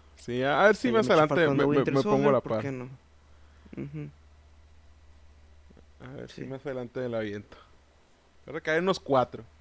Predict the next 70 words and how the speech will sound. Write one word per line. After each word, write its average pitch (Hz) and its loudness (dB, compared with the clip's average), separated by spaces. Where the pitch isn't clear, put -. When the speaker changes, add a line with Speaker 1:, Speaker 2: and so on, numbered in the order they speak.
Speaker 1:
Para 123 -16
no 127 -14
estar 139 -6
ahí 131 -2
como, 120 -10
no, 131 -6
no, 135 -8
no. 147 -2
Es - -2
que 220 2
no 220 2
quiero 220 -2
estar 214 -4
esperando. 190 -2
No, - -4
dije, 180 -8
mejor 151 -8
me 170 -10
espero 165 -8
tantito, 123 -10
que - -20
salgan 120 -8
Speaker 2:
O 120 -6
sea, - -6
Speaker 1:
varios. 175 -6
Speaker 2:
lo 180 0
que 190 -8
yo 233 -2
estoy 262 -6
interesado 202 0
en 208 2
ver - -4
es 165 -2
cómo 190 0
va 180 0
a 175 -4
continuar 139 -2
el, 143 -8
el 110 -10
mame 131 -6
en, 107 -14
en 113 -10
México. 143 -8
O - -20
sea, - -16
si, 120 -12
si 131 -8
la 135 0
van 139 -2
a 139 -6
seguir 123 -10
pelando 151 -4
Speaker 1:
Ajá. 135 -10
Speaker 2:
al 127 -6
nivel 127 -4
del, 139 -4
de 113 -6
hace 127 -10
tres 127 -6
Speaker 1:
Sí, 156 2
la, 143 4
Speaker 2:
años, 214 -2
Speaker 1:
como 123 -2
la 120 0
Speaker 2:
pero 117 -6
Speaker 1:
temporada. 113 -6
Speaker 2:
que, - -6
lo 131 0
cual 123 -4
dudo, 226 -2